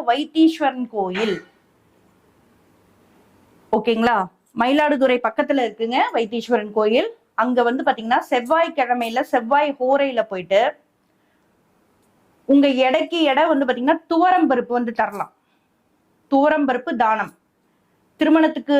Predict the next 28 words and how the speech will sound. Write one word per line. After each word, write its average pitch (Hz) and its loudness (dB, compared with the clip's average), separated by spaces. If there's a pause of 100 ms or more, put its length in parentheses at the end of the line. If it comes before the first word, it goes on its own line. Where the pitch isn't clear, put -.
(120)
முன்பும் 285 4
தரலாம், 285 0 (120)
அல்லது 262 -2
திருமணம் 311 0
நடந்துருச்சுங்க 262 -2
எனக்கு, 226 -2 (460)
வீட்ல 285 0
வந்து 254 -4
ஒரே 247 0
சண்டையா 254 0
இருக்கு, 208 -4
பிரச்சனையா 233 -4
இருக்கு 202 -2
அப்படின்னு 214 -4
நினைக்கிறவங்க 226 0
நிச்சயமா 254 0
வந்து 233 -2
பாத்தீங்கன்னா, 214 -2 (420)
வைத்தீஸ்வரன் 262 -2
கோயில் 220 -2
போயிட்டு 202 -2
உங்க 247 2
எடைக்கு 240 -2
எடை 226 0
துவரம் 247 2
பருப்பு 220 0 (400)
தானம் 214 -2
கொடுங்க. 180 -4